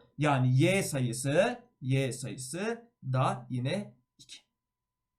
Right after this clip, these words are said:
Dört ile ikiyi çarptın. Sekiz cevabına ulaştın.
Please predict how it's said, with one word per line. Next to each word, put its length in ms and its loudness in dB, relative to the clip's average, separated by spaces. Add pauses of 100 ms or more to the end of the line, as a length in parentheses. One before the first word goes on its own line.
(440)
Dört 260 2
ile 80 -6
ikiyi 280 -14
çarptın. 540 -4
Sekiz 380 -8
cevabına 420 -6
ulaştın. 400 -14